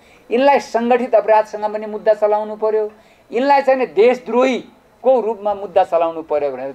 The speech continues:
त्यो मुद्दा चलिरहेको छ। सम्भवतः चुडामणि ओलीलाई जिल्लाबाट हुँदै अहिले सर्वोच्च छोडेर तारेखमा हुनुहुन्छ, तिनजना साथीहरू, धर्मराज बोहरा,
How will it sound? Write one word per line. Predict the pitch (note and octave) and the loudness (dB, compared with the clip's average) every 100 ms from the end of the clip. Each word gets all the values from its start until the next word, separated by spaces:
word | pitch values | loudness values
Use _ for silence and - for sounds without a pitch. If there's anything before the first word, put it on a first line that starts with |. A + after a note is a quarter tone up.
| _ | _
त्यो | - D#4 | 0 2
मुद्दा | D4 A3 E3+ | 2 2 0
चलिरहेको | - F3 E3+ D3+ C3+ B2 | 2 -4 0 -2 -2 -6
छ। | - D#3+ - _ _ _ _ | -2 -2 -2 _ _ _ _
सम्भवतः | F#3 A#3 C#4 C#4+ C#4 | -6 0 2 4 2
चुडामणि | C4 A#3+ A#3+ A#3 A#3+ A#3 | 0 0 0 0 -4 -4
ओलीलाई | G#3+ A3 G#3+ A3 | -2 0 2 0
जिल्लाबाट | - F3+ G#3 G3+ - - D#3+ F#3 | -2 -2 2 2 0 -6 -2 0
हुँदै | F3+ E3+ | -2 -2
अहिले | F#3+ F3 | -6 -6
सर्वोच्च | - F3+ F#3 F#3+ F3 - | -6 -8 -4 -4 -4 -6
छोडेर | E3 E3+ | -4 -2
तारेखमा | - D#3+ D#3 E3+ | -2 -2 -2 -6
हुनुहुन्छ, | D3 C#3 C3 F#3 G#3+ - - _ _ | -10 -10 -8 -6 -6 -8 -20 _ _
तिनजना | B3 D#4 E4 C4+ | -4 -2 0 0
साथीहरू, | A3 F3 D3 C#3 A#2 A#2 - _ _ - | 0 0 -2 -4 -10 -12 -20 _ _ -6
धर्मराज | B2+ F#3 G3 F3 C3+ | -2 2 4 4 0
बोहरा, | C3+ B2 A#2+ A#2+ | -6 -6 -4 -6